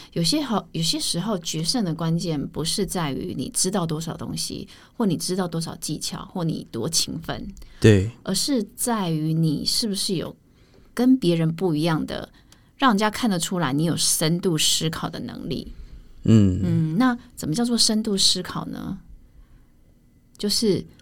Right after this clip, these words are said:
Speaker 2: OK。
Speaker 1: 第一个，你遇到复杂问题的时候，你能够像剥洋葱一样逐层的去分析，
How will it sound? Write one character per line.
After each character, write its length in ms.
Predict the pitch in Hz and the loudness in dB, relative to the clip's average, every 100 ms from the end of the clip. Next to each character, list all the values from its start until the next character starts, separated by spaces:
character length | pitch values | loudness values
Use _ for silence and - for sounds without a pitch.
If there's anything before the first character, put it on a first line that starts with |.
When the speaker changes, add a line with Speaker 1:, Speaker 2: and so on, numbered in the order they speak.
| - | 2
Speaker 2:
OK。 440 | 107 104 - 107 - | 2 2 -6 -8 0
Speaker 1:
第 120 | 196 | 2
一 20 | |
个， 300 | 196 160 - - - | 2 0 -2 -10 -4
你 100 | 160 - | 0 2
遇 100 | 226 | 2
到 160 | 226 | 2
复 240 | 233 302 254 | 0 0 0
杂 180 | 170 | 0
问 160 | 139 170 | 0 2
题 120 | 170 | 0
的 60 | 156 | 0
时 120 | 151 | 0
候， 80 | 156 | 0
你 200 | 175 185 | 0 2
能 220 | 143 151 | 2 0
够 240 | 165 233 | 2 0
像 300 | 190 - 185 170 | 0 0 -2 -2
剥 160 | 180 190 | 0 2
洋 240 | 190 143 | 2 0
葱 260 | 160 175 170 | -2 -2 -2
一 100 | 147 | 0
样 260 | 160 143 165 | 0 -2 -6
逐 260 | - 147 165 | -6 -4 -2
层 200 | - 151 | -2 -2
的 80 | 147 | -2
去 160 | 170 | -4
分 320 | 165 - 165 | -4 -2 0
析， 460 | 170 - 170 165 202 | 2 2 2 -2 -4